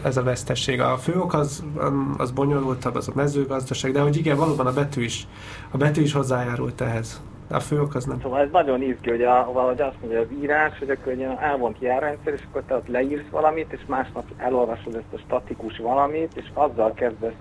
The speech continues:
Speaker 2: el párbeszédet folytatni, és ez válik ki a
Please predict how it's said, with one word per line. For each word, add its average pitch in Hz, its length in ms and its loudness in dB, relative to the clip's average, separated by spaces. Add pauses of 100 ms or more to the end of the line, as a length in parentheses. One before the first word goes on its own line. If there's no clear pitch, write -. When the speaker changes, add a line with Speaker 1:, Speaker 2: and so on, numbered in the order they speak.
Speaker 2:
el 117 260 0 (500)
párbeszédet 113 720 0
folytatni, 131 500 0
és 135 160 -2
ez 147 280 0
válik 117 360 -2 (160)
ki 123 120 -2
a 120 220 4